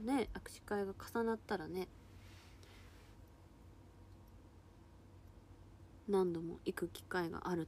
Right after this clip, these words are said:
と、あるでしょうね。「おたともさんと集まるのも楽しみだったよ。」いいね。いい、すごくいい。うん。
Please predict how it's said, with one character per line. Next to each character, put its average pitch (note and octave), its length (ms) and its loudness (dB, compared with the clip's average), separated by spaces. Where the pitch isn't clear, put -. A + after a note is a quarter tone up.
と、 - 180 -6
あ F#3 100 6
る D#3+ 140 4
で - 120 -2
し - 140 -2
ょ D3+ 100 -2
う A3 140 6
ね。 G3 60 6
「お G#3 60 4
た B3 180 2
と A#3 160 2
も B3 160 4
さ A#3+ 160 6
ん A#3+ 80 2
と A3 160 2
集 A3 60 0
ま B3 140 0
る A3+ 80 4
の G3 100 2
も G3 100 -8
楽 A3 160 2
し - 140 -4
み A3+ 100 0
だ G3 60 0
っ F#3 40 -2
た F#3+ 60 -4
よ。」 - 140 -2
い G3+ 320 8
い - 20 6
ね。 F3+ 340 0
い G3 180 4
い、 - 120 0
す - 160 -6
ご G3 140 2
く F#3 200 6
い F3+ 140 10
い。 - 100 0
う G3 60 6
ん。 G#3 360 8